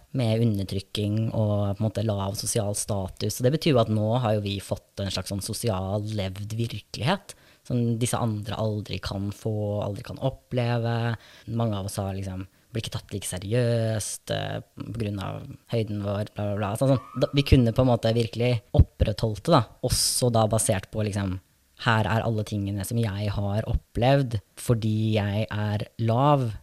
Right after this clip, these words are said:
i et samfunn hvor det ikke er greit å være lav,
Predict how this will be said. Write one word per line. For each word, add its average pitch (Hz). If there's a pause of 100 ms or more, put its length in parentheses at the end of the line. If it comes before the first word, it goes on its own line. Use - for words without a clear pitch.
(460)
i 117
et 104
samfunn 104
hvor 104
det 104
ikke -
er 101
greit 95
å 104
være 101
lav, 123